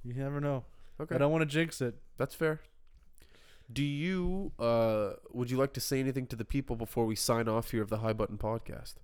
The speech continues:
Speaker 1: It feels absolutely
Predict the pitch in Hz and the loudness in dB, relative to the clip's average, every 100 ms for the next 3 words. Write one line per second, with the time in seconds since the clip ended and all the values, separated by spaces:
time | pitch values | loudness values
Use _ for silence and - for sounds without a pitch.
0 | - 139 - - - 190 196 185 175 143 | -6 -4 -4 -14 -4 2 6 6 4 -2
1 | - 151 160 147 - 156 147 143 139 127 | 0 4 4 2 -4 -2 2 2 2 0
2 | 123 120 | -2 -6